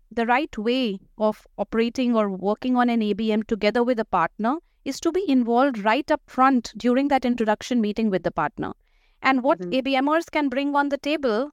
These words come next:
Speaker 1: is asking the right questions, because
Speaker 2: Mm-hmm.
Speaker 1: I feel A B Mers are like a sponge. You know, you need to absorb the insight that you need about your client to be able to create an effective A B M program from anywhere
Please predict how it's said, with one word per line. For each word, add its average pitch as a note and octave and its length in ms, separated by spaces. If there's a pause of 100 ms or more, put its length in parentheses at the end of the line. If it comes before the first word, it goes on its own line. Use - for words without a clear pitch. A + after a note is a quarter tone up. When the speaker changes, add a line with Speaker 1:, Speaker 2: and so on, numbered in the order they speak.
(180)
Speaker 1:
is C4+ 240
asking D4+ 400
the D#4 120
right B3 280
questions, A#3+ 640 (320)
because G3+ 320
Speaker 2:
Mm-hmm. F#3 200
Speaker 1:
I C4+ 200
feel F#4+ 240
A C4+ 80
B C#4+ 180
Mers D4+ 280
are C#4 100
like B3 260
a C4 60
sponge. F#3 420
You F3+ 60
know, F#3+ 100
you A#3 160
need B3+ 240
to D4 180
absorb A3 540
the B3 160
insight A#3+ 540
that G#3+ 240
you A3 300 (340)
need B3+ 360 (260)
about G#3+ 320
your A3 120
client A#3 480
to A#3 100
be G#3+ 140
able G#3+ 200
to A#3 180
create A3 320
an A3 100
effective G#3 420
A G3+ 100
B A3 160
M A#3 100
program A3+ 460
from C4+ 380
anywhere C4 500